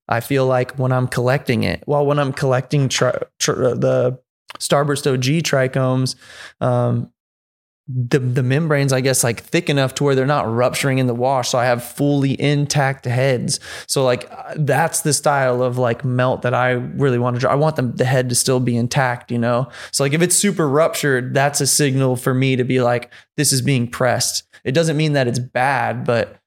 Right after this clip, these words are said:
a lot of times if it's ruptured, like, it's not gonna be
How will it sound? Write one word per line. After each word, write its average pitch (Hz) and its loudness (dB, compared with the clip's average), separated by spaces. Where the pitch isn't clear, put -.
a 110 -2
lot 135 2
of 135 -2
times 143 2
if 131 -2
it's 123 -2
ruptured, 117 0
like, 113 -2
it's 127 -4
not 127 0
gonna 127 0
be 120 -2